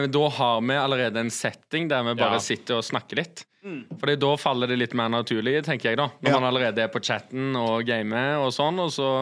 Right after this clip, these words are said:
Speaker 1: kan man ta opp ting. Fordi
Speaker 3: Hundre prosent.
Speaker 1: sånn til vanlig, hvis man bare skal snakke om, eh, følelser, liksom, så er, for meg er det unaturlig å bare
Speaker 2: Ja, sant.
Speaker 1: sette meg ned, liksom, på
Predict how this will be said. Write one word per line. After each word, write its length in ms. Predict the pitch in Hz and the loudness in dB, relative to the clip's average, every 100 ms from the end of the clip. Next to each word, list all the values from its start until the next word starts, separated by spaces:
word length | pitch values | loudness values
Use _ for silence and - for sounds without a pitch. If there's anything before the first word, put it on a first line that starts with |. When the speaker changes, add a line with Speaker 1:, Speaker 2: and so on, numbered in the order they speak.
| 131 | 0
Speaker 1:
kan 120 | 143 | -2
man 100 | 143 | 0
ta 160 | 139 120 | 2 0
opp 120 | - | 0
ting. 160 | 113 104 - _ _ - | -4 -4 -8 _ _ -4
Fordi 160 | 135 143 | 2 4
Speaker 3:
Hundre 200 | 131 101 | 4 2
prosent. 180 | 104 107 | -4 -4
Speaker 1:
sånn 120 | 123 135 | -2 0
til 100 | 143 | 2
vanlig, 540 | 147 131 104 104 175 | 4 4 2 0 0
hvis 140 | 160 123 | 0 -2
man 160 | 135 | 0
bare 140 | 113 107 | 0 0
skal 160 | 110 | -2
snakke 280 | 107 117 101 | -2 -4 -2
om, 260 | 110 110 107 | -2 -2 -2
eh, 140 | 107 101 | -2 -2
følelser, 460 | - 117 98 131 | 0 0 0 -2
liksom, 260 | 147 - 127 | -2 -2 -4
så 200 | - 123 117 | -2 0 0
er, 80 | 104 | -2
for 200 | - 135 | -2 0
meg 320 | 131 160 170 | 2 2 0
er 80 | 143 | 0
det 200 | 127 123 | 2 0
unaturlig 560 | 113 107 - 117 127 | 0 -2 -4 -2 0
å 40 | 113 | 0
bare 320 | 107 101 101 - | 0 0 -4 -4
Speaker 2:
Ja, 160 | 123 123 | -2 0
sant. 300 | 127 123 120 | 0 -2 -4
Speaker 1:
sette 380 | - 165 131 123 | -2 -2 0 0
meg 160 | 123 123 | 0 2
ned, 260 | 120 127 131 | 2 0 0
liksom, 380 | 135 147 143 - | 0 0 0 0
på 160 | 127 | 0